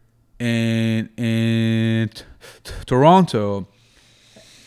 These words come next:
And it was maybe about a thousand Lebanese people, or, like, I mean, mixture, but many of them were Lebanese. And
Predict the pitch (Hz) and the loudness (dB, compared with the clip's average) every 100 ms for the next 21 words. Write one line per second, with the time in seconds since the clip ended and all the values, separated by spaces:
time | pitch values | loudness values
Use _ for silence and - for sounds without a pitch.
0 | - 143 147 156 135 156 170 196 185 139 | -10 -2 4 4 4 2 2 6 6 6
1 | 135 131 127 123 120 120 - - - - | 4 6 6 6 4 2 -2 -10 -20 -20
2 | - - - - - 156 156 156 139 123 | -20 -20 -20 -20 -4 4 4 4 2 2
3 | 123 127 - 120 117 117 113 - 113 104 | 2 2 0 0 2 2 2 0 -2 -4
4 | 95 98 _ _ _ - 185 180 160 - | -6 -10 _ _ _ -4 0 2 0 0
5 | 117 110 104 _ _ - - - - - | 2 2 0 _ _ -20 -20 -20 -20 -20
6 | _ _ _ _ _ _ _ _ 131 127 | _ _ _ _ _ _ _ _ 8 8
7 | 127 143 143 131 110 120 120 113 107 104 | 8 6 6 4 2 2 2 2 2 2
8 | 104 104 - - _ _ _ _ _ _ | 0 -2 -6 -16 _ _ _ _ _ _
9 | _ - - _ _ _ _ _ - 123 | _ -20 -20 _ _ _ _ _ -6 -2
10 | 123 120 120 117 117 107 - | 0 0 -2 -2 -4 -6 -12